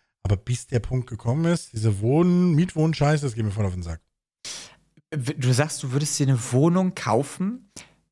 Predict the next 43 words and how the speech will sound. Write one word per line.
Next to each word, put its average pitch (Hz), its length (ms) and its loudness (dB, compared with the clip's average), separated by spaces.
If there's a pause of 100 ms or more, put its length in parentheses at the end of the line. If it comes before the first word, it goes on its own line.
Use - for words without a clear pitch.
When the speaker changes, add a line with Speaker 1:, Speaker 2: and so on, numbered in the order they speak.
(340)
Speaker 1:
Ja. 113 80 4
Speaker 2:
Hast - 180 2
du 185 40 0
da, 160 320 0 (260)
wenn, 131 280 0 (120)
wenn 139 140 -2
ich - 140 -6
mir 226 100 4
was 190 160 0
kaufen 175 420 -2
wollen 95 260 0
würde, 107 200 0
dann 123 200 2
würde 135 100 0
ich - 140 -4
mir 120 80 2
nur 143 160 2
was 170 160 -2
Freistehendes 156 720 -2
für 170 120 -2
mich 170 220 0
alleine 131 360 -2
kaufen, 95 440 -6
weil 110 120 0
ich - 240 -10
gar 143 240 2
keinen 151 360 -4
Bock 156 220 -2
auf - 360 -4
Mitmieter 135 1000 0
über 139 260 0
oder 143 220 -2
unter 113 240 -2
mir 90 140 -2
hätte. 90 300 -4 (400)
Bist - 160 0
du 208 60 4
da 175 100 2
schmerzfrei? 185 600 -4 (1000)
Speaker 1:
Ja. 95 280 -2 (720)
Also 127 240 2
ich, 165 260 -2
äh, 147 40 -8